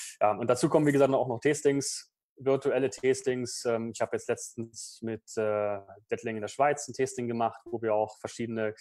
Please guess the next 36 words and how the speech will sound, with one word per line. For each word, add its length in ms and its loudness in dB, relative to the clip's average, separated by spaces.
Glenfiddich 380 -2
Whiskys 400 -2
verkostet 560 -4
haben. 340 2
Das 140 -4
geht 100 2
dann 100 2
auch 140 4
mal 220 2
zwei, 320 2
zweieinhalb 400 -2
Stunden. 560 -4
Dann 180 0
auch 160 -2
eigene 300 0
Tastings 640 -4
mit, 220 -6
mit 240 -6
Whisky-Shops, 720 -4
die 100 -4
dann 200 -2
halt 220 -4
Packagings, 640 -6
äh, 100 -8
verkaufen. 720 0
Und 360 -8
ja, 160 -4
wir 120 -12
treffen 240 -6
uns 120 -10
dann 260 -6
in 80 -6
einem 240 -8
virtuellen 340 -2
Raum 340 2
und 320 -6